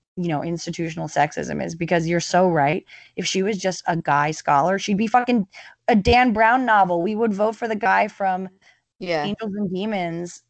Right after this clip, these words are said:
Speaker 1: You know, like, the fucking Da Vinci Code guy. Maybe we wouldn't trust him running for president, but he fucking saved the, you know, the Louvre. So,
Speaker 2: <laughs>
Speaker 1: uh, you know,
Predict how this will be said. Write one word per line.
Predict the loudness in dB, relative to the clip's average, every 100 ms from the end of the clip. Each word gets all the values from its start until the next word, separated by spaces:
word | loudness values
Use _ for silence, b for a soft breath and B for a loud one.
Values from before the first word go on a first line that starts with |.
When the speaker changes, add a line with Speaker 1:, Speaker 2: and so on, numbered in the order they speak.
| _ -2
Speaker 1:
You | -2 0 2 6
know, | 6 6 4
like, | 2 0 -6 B B -10
the | -2
fucking | 0 0 -2
Da |
Vinci | 0 -2 -2 0
Code | 2 2
guy. | 4 4 4 0 -4 _ _ _ _ -20 -14
Maybe | -6 -4 -2 -2
we | -2 -2
wouldn't | -2 -4 0
trust | 0 0
him | -2
running | -2
for | 0
president, | 0 0 -2
but |
he | -2
fucking | -4 -4 -4
saved | 0 2 2 -2
the, | -4 -6 -6
you | -8
know, | -6
the | -6
Louvre. | -4 -4 -4 -8 -14 B B
So, | -18 -4 -2 -2 -4 -8
Speaker 2:
<laughs> | -2 0 2
Speaker 1:
uh, | 0 2
you | 0 0
know, | 0 -2